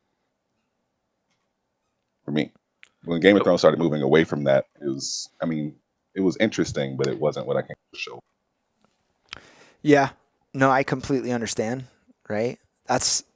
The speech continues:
Speaker 3: I saw a post the other day. I don't, I don't remember if, if that was actually, Shorter made a post about it, but I saw another one that was like, "Remember when, like, early on in Game of Thrones, someone got, like,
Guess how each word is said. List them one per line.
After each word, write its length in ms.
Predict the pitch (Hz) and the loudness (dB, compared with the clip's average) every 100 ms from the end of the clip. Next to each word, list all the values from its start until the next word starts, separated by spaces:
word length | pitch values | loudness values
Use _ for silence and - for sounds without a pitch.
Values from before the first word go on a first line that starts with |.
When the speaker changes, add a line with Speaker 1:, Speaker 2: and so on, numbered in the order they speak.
| - | 0
Speaker 3:
I 160 | 147 | 2
saw 240 | 190 214 170 | 4 4 4
a 40 | |
post 240 | - 165 | 4 2
the 60 | 156 | 4
other 140 | 139 | 4
day. 300 | 123 120 110 120 151 _ _ _ _ _ _ _ | 4 2 0 -4 -20 _ _ _ _ _ _ _
I 100 | 143 | 2
don't, 180 | 160 147 | 4 2
I 80 | 151 | 0
don't 80 | 170 | 0
remember 360 | 147 135 123 | 0 2 4
if, 160 | 113 - - | 2 -2 -8
if 240 | 117 - | -8 -4
that 160 | 120 117 | 0 2
was 140 | 117 | 2
actually, 240 | 113 104 120 | -2 -2 -2
Shorter 260 | - 175 | 2 2
made 140 | 156 139 | 4 0
a 40 | |
post 220 | - 123 | 2 0
about 140 | - 113 | 0 0
it, 60 | |
but 60 | 113 | 2
I 20 | |
saw 200 | 113 156 | 2 2
another 220 | 131 127 123 | 2 0 -2
one 80 | 110 | -2
that 80 | 107 | -4
was 100 | 104 | -4
like, 180 | 107 - - - - - - | -6 -8 -20 -20 -20 -20 -12
"Remember 640 | - 135 156 190 196 185 - _ _ | -4 2 4 6 6 6 2 _ _
when, 220 | 143 139 | 0 2
like, 340 | 127 113 107 - _ _ | 2 0 -4 -12 _ _
early 320 | - 143 147 139 | 0 2 4 4
on 200 | 135 139 | 2 0
in 100 | 120 | -2
Game 200 | 123 127 | -2 -2
of 80 | 110 | 0
Thrones, 420 | 120 127 123 - - | 0 0 -4 -12 -4
someone 320 | - 139 131 | 0 2 2
got, 160 | 123 113 | 2 2
like, 220 | 123 | -2